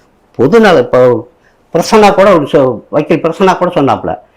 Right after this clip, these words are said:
அதாவது எதிர்க்கட்சியா இருக்க போது என்ன சொன்னாப்புலன்னா, அவங்க வீட்டு ஏதோ டிச் அடைச்சிட்டா கமிஷனர் வரணும், க-, க-, கமிஷனர் வரணும், கமிஷனர் வரணும், நீதிபதி இந்த இது மந்திரி வரணும், எல்லாம் வரணும்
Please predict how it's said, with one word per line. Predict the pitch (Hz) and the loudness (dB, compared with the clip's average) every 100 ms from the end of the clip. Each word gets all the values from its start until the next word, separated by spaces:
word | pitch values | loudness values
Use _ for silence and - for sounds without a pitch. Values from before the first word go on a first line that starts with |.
| _ _ _ _ _ _ | _ _ _ _ _ _
அதாவது | - 117 143 180 247 240 - _ _ _ _ _ _ _ - | -2 2 4 4 2 0 -4 _ _ _ _ _ _ _ -2
எதிர்க்கட்சியா | 165 220 202 202 | 0 2 0 2
இருக்க | 180 143 117 | 2 2 0
போது | 98 85 - _ _ | -2 -4 -8 _ _
என்ன | - 160 | -8 -6
சொன்னாப்புலன்னா, | 185 165 160 - 175 196 151 180 - _ _ _ | -2 -2 -2 -2 -2 0 -2 -4 -14 _ _ _
அவங்க | - 117 185 202 | -2 2 4 4
வீட்டு | 170 185 254 - 277 - - _ _ _ | 4 4 2 0 -4 -8 -20 _ _ _
ஏதோ | 143 185 | -4 -2
டிச் | 151 160 180 | -4 -2 -2
அடைச்சிட்டா | 147 - - 113 113 - _ _ _ _ _ _ - | -2 -4 -6 -4 -4 -8 _ _ _ _ _ _ -2
கமிஷனர் | 135 156 - 143 135 | 2 2 2 0 2
வரணும், | 160 180 185 180 | 4 4 4 2
க-, | 160 131 | 2 2
க-, | 117 127 135 120 | 2 2 2 2
கமிஷனர் | 135 147 143 139 | 2 2 2 2
வரணும், | 135 175 202 202 202 - - - | 4 4 4 4 0 -4 -20 -2
கமிஷனர் | 147 156 147 139 | 2 2 2 2
வரணும், | 131 160 202 202 214 208 - _ | 4 4 4 4 2 -2 -10 _
நீதிபதி | - 143 156 151 147 | 0 4 4 4 4
இந்த | 143 139 | 4 2
இது | 131 139 120 98 - - _ | 2 2 2 -2 -12 -20 _
மந்திரி | - 127 160 151 | 0 2 4 4
வரணும், | 139 147 190 220 220 | 4 6 4 2 -2
எல்லாம் | 175 120 156 151 | -4 0 4 4
வரணும் | 143 139 185 262 | 4 4 2 0